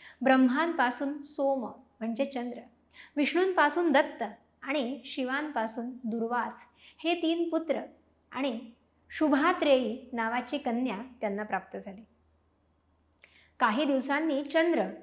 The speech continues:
आणि दुर्वास हे मातेला म्हणाले की, "आम्ही दोघेही तपासाठी जायचं म्हणतो आहोत. तिसरा दत्त हा तुझ्याकडे त्रिमूर्ती म्हणून राहील."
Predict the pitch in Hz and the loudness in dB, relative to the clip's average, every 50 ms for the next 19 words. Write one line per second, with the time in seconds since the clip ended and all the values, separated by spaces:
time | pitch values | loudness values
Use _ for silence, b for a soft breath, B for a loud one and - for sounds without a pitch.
0 | - _ - 254 277 277 262 247 240 247 247 220 190 190 - - - B B B | -18 _ -6 -4 -2 0 0 0 0 0 0 -2 -2 -4 -8 -14 -20 B B B
1 | B B - 359 349 302 254 240 240 302 320 330 349 339 294 262 240 233 254 294 | B B -2 2 4 4 4 4 4 2 4 4 4 2 2 2 2 0 0 0
2 | 311 233 202 226 254 - - _ - 339 277 247 247 247 233 294 339 294 262 226 | 0 0 -2 -4 -8 -14 -12 _ -4 0 2 2 2 2 2 0 0 2 2 0
3 | 220 214 220 285 294 311 269 226 233 269 B B B B B B _ 330 285 285 | 0 0 0 -2 -2 0 -2 -2 -4 -6 B B B B B B _ 2 4 4
4 | - 359 381 381 359 320 277 277 277 262 220 233 - - - _ - 214 226 220 | 4 2 2 2 2 2 2 2 0 -2 -4 -4 -6 -8 -12 _ -6 -2 0 0
5 | 214 202 196 233 226 220 214 202 208 214 - 233 220 214 - _ _ _ _ _ | 0 0 -2 -4 -6 -6 -6 -6 -6 -6 -8 -8 -10 -12 -16 _ _ _ _ _
6 | _ _ _ _ _ _ _ b b b b b b b b b _ _ _ _ | _ _ _ _ _ _ _ b b b b b b b b b _ _ _ _
7 | - 302 262 285 - 330 320 247 220 269 330 - - 254 214 262 302 302 - - | 0 0 2 4 6 6 8 8 6 4 0 -4 -2 2 4 6 6 4 2 -2
8 | - 214 226 277 - - - - _ _ _ _ - - 339 311 240 220 - - | -2 -2 -2 -2 -6 -10 -18 -20 _ _ _ _ -2 2 4 4 4 4 2 -4
9 | - - - - _ _ _ - 302 285 247 294 349 359 359 302 247 233 247 320 | -10 -16 -20 -20 _ _ _ 0 0 2 4 4 4 6 6 4 4 4 0 -2
10 | - - - 302 285 277 277 311 339 330 330 349 339 302 277 233 240 247 233 220 | -4 -4 0 2 2 4 4 4 2 2 2 0 2 2 2 0 0 -2 -2 -2
11 | 214 208 208 - | -4 -4 -6 -10